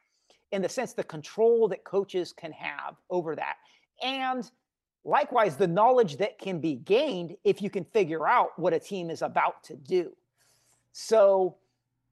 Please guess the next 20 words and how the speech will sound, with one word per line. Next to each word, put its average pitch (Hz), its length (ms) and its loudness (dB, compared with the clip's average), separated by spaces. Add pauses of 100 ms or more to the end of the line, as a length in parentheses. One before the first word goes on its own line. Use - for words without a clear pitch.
(220)
you 190 180 -2
know, 214 80 4
you 190 120 2
take - 320 -4
free-flowing 233 520 0
sports 208 340 -4
like 156 180 -8
basketball, 175 600 -4
soccer, 185 760 -6 (300)
lacrosse, 190 640 0
whatever 170 360 2
it 151 60 -4
is, 170 360 -2 (260)
you 240 180 4
just 233 420 0
can't 254 320 -14
gain 214 260 -2
the 160 80 -6
same 196 300 -6
advantage 165 680 -6